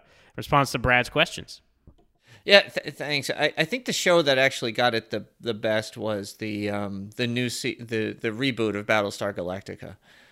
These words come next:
Speaker 2: uh, where they really did, um, show you, uh, where the lines were drawn,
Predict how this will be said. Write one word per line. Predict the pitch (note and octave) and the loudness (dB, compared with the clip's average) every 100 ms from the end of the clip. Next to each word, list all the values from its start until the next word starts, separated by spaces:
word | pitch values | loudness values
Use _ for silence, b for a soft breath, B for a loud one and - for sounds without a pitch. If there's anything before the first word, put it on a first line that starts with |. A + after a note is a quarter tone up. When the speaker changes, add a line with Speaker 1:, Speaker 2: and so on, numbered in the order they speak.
| b b | b b
Speaker 2:
uh, | G#2+ G#2 G2 | -6 -4 -4
where | - A#2 A#2+ | -6 0 2
they | A2+ A2+ | 4 2
really | G#2+ A#2+ A#2+ A2+ A2+ | 0 2 2 4 0
did, | G2+ A2+ A2 G#2 A2 G#2+ - | 2 2 4 2 -4 -12 -14
um, | B2 A2 G2+ | -10 -8 -8
show | F#2+ - C3 B2+ | -8 -2 0 2
you, | A#2 A2 A2 G#2+ G#2 B B B B - | 0 -2 -2 -2 -6 B B B B -8
uh, | G#2+ G#2 G2+ | -4 -2 -4
where | - B2+ B2 | -2 2 2
the | A2 | 2
lines | A2 A#2 A2 | 0 0 -2
were | A2 | -8
drawn, | G2+ A2 G#2+ G#2+ G#2+ G#2+ | -6 -4 -2 -2 -4 -6